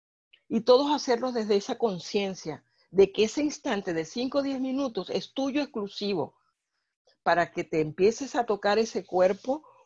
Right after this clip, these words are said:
con el respeto y amor que ese cuerpo se merece. Que sientas que ese jabón te va calmando y relajando. Que sientas que ese jabón te está apoyando a que tú puedas tener el estado de ánimo que te mereces.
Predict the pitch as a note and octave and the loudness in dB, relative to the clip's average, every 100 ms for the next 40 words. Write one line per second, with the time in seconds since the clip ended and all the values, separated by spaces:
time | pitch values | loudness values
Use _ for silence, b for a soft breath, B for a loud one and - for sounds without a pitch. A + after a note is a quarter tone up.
0 | - G3 G3 G3 F#3 F#3+ F3 E3 - - | -2 4 6 6 4 4 0 -4 -4 0
1 | G#3 G#3 A#3+ A3 E3+ F3 F3+ F#3+ F3 E3 | 2 4 2 0 -2 -2 -4 -8 -8 -8
2 | - D3+ - D3 D3 C#3 C3+ - - E3+ | -2 -4 -4 -10 -8 -6 -4 -6 -8 -18
3 | - B B B - G#3 - A#3 B3 A#3 | -20 B B B 2 2 2 4 4 2
4 | F3+ - - F3 A3 G#3 G3+ A3 A3 F3+ | -4 -4 -6 -4 -2 -2 0 -2 0 0
5 | D3+ D#3 F#3+ F#3 F#3 G3 G3+ G#3 F#3 D3+ | 0 0 -2 -4 -4 -6 -6 -4 -2 0
6 | C#3 C#3+ D3 C#3+ - - B B B F#3+ | -2 -6 -10 -8 -10 -12 B B B -2
7 | F#3 - A#3 A#3 F#3 D#3+ E3+ F3+ G3 G#3 | -2 2 2 2 0 -6 -6 -6 -6 -4
8 | G3+ A3+ G3 - D#3 - F#3 - - F#3+ | -2 -2 -4 -4 -8 -2 -2 0 2 2
9 | F3+ - E3 D3+ E3 A3 G#3 A3 B3 D4+ | 2 0 2 2 4 4 4 0 -2 -4
10 | B B - D#3+ F3 D#3+ G#3 G#3 G3+ G3 | B B -10 -4 -6 -2 -2 0 -2 -2
11 | G#3 - F3 F3+ G#3 B3 - b b _ | -4 -2 -2 0 -2 -4 -8 b b _
12 | _ - G3 F#3 F#3 - F#3+ G#3+ A#3+ A3 | _ 2 4 4 0 2 2 4 6 4
13 | G#3+ A3+ F#3+ D#3 C#3 _ _ - E3 D#3 | 4 -2 -2 -4 -8 _ _ -6 -2 -2
14 | D3 C#3+ D3 C#3+ C3+ A#2+ | 0 2 2 0 -10 -12